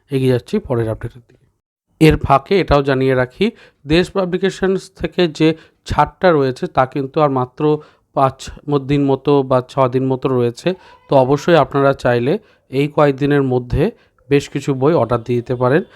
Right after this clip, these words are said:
পঁচিশ থেকে পঞ্চাশ শতাংশ ছাড় চলছে, কাজে এই সময় অর্ডার দিলে কিন্তু প্রচুর বই কিনতে পারবেন। ওনাদের অ্যাপের মাধ্যমে অর্ডারটা দিতে হচ্ছে। বাংলা সাহিত্য ক্রমশ একমুখী হচ্ছে, মানে অনলাইন জায়গাটা অনেকটা বাড়ছে,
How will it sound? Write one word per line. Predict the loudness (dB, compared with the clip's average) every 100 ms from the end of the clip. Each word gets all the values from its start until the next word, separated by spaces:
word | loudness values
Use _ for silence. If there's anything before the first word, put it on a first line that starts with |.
| _ _
পঁচিশ | -4 -2 -4
থেকে | -2 -2
পঞ্চাশ | 0 0 2 -2
শতাংশ | 0 0 0 0 -4
ছাড় | -6 -6 -6 -6
চলছে, | -6 -6 -6 -8 -8 _ _
কাজে | -4 2
এই | 2
সময় | 0 -2 0
অর্ডার | 0 -2 -6
দিলে | -4 -6
কিন্তু | -6 -10 -10
প্রচুর | -10 -10 -6 -6
বই | -4
কিনতে | -6 -8 -8
পারবেন। | -8 -8 -2 -4 -4 -20 _
ওনাদের | -2 -2 2 0 0 _ _
অ্যাপের | -2 -2 2 2
মাধ্যমে | 2 0 -2 -2
অর্ডারটা | -2 -4 -8 -8
দিতে | -8 -8
হচ্ছে। | -12 -12 -10 -10 -10 _ _
বাংলা | -2 0 0
সাহিত্য | -2 -8 -6 -8
ক্রমশ | -4 -4 -2 -2 -2 -4 -20 _
একমুখী | 0 0 0 -4 -4 -2
হচ্ছে, | -4 -4 -6 -8
মানে | -2 -2 -2
অনলাইন | 0 0 2 2 0 -6 -12 _ -2
জায়গাটা | 0 0 0
অনেকটা | -2 -2 -6 -4
বাড়ছে, | -2 -2 -4 -8